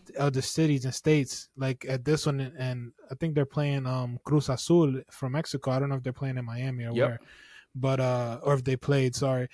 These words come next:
Speaker 1: Um, but yeah, LeBron was there, Serena Williams, uh, the Kardashians,
Speaker 2: Kardashians.
Speaker 1: Tristan Thompson,
Speaker 2: Everybody
Speaker 1: you
Speaker 2: was
Speaker 1: know,
Speaker 2: there.
Speaker 1: everybody. So this is something you're gonna see. It's gonna be a trend now.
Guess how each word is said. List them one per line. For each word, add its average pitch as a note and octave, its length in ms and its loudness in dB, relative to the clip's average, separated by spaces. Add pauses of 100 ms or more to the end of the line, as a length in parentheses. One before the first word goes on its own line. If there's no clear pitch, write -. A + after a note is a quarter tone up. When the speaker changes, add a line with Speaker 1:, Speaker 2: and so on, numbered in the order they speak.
(280)
Speaker 1:
Um, C#3+ 400 2
but D#3 180 8
yeah, E3 120 12
LeBron D3 540 8
was C3+ 140 4
there, D3 200 8
Serena C#3 380 0
Williams, C3+ 1000 2
uh, B2 360 0
the A#2+ 120 -6
Kardashians, B2+ 1120 0
Speaker 2:
Kardashians. G#2+ 1080 0
Speaker 1:
Tristan C#3+ 380 2
Thompson, C#3 440 4
Speaker 2:
Everybody G#2 180 0
Speaker 1:
you D3+ 80 4
Speaker 2:
was C#3 180 2
Speaker 1:
know, G2 80 -4
Speaker 2:
there. F#2 60 -2
Speaker 1:
everybody. D3 640 8
So D3 220 4
this G#3 160 4
is - 60 -2
something F3+ 300 2
you're E3+ 80 4
gonna E3 200 4
see. C#3+ 320 4
It's C#3 100 2
gonna E3+ 220 4
be D#3+ 160 8
a C#3 60 4
trend D#3+ 380 2
now. E3+ 340 2